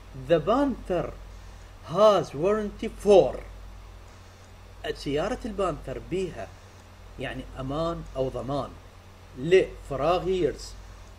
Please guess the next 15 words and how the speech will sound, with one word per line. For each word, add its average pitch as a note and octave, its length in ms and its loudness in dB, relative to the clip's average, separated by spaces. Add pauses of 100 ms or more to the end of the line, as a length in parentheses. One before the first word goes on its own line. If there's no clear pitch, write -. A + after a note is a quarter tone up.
(120)
كم G#3+ 160 2
سنة؟ B2 260 -10 (160)
Three، A3+ 300 -4 (600)
four، F#3+ 300 6 (420)
five، E3 380 8 (580)
four. C#3 200 4 (120)
خاف A3 260 -4
تجيك D3 240 -6 (200)
مو D#3 220 -2
كتابة، C3+ 420 -6 (640)
تجيك C#3 280 -6
أرقام، D3+ 360 -4 (200)
اختار C3+ 420 -6
رقم D3+ 280 -6 (120)
أربعة. D3 380 -6